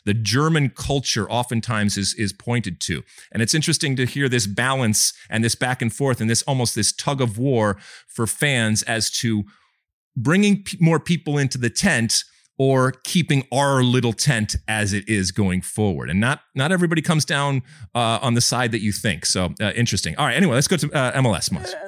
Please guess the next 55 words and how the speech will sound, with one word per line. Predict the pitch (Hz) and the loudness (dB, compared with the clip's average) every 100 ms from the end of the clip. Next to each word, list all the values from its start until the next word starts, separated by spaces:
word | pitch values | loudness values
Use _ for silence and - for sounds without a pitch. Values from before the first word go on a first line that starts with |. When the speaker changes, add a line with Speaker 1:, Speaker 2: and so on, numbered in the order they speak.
| - | -6
Speaker 2:
let | 285 | 0
me | |
just | 247 | 2
say, | 196 | 4
The | 156 156 | 4 4
Athletic's | 127 - 226 131 | 2 2 2 2
been | - 131 | 0 0
pumping | - 147 143 | 2 2 2
out | 143 135 | 2 0
some | 139 | 0
incredible | 127 - 170 156 147 | -2 0 2 2 2
content. | 131 147 143 127 143 143 - | 0 0 0 2 0 0 -2
Sean | 160 156 | 2 2
Sullivan | 143 160 151 139 | 4 4 4 2
sent | 127 160 | 0 0
me | 143 | 0
a | 127 | 0
couple | 139 131 | 0 0
articles | 143 131 131 | 0 0 0
today, | 135 147 | 2 4
one | 127 143 151 | 4 4 4
on | 123 | 4
Newcastle | 139 151 156 143 139 | 4 2 2 0 0
P | - 143 | -2 0
S | 127 | 0
G | - 160 156 | 0 0 2
and | 127 | 2
the | 120 | 2
whole | 110 139 127 131 | 4 4 2 0
Saudi | - 147 139 | 0 2 4
Arabia-Qatar | 127 135 135 131 - 120 - 151 156 165 | 2 2 2 0 -2 -4 0 2 2 2
element | 156 151 151 151 | 0 0 2 0
to | 143 | 0
that | 147 131 | 0 0
matchup, | 143 143 160 | -2 -2 -2
and | 131 | 0
also | 135 147 - 143 | 0 0 2 2
one | 135 143 | 2 2
on | 131 110 | 0 0
Celtic | - 160 147 | 0 0 0
Lazio | 123 135 156 - 156 | -2 0 0 0 0
and | 127 | 2
the | 120 | 0
ultra | 151 151 - 139 | -2 -4 -2 -4
culture | - 143 - 131 | -2 -2 0 -2
at | 110 | 0
those | 139 151 | 0 0
two | - 156 | -2 -8
clubs. | - 147 143 123 | -2 0 0 -2
So, | - 131 131 | -2 0 0
and | 127 | 0
then, | 135 127 | 0 0
yeah, | 143 143 110 | 0 0 -2
th-, | 123 139 | -4 -2
this | 165 | -2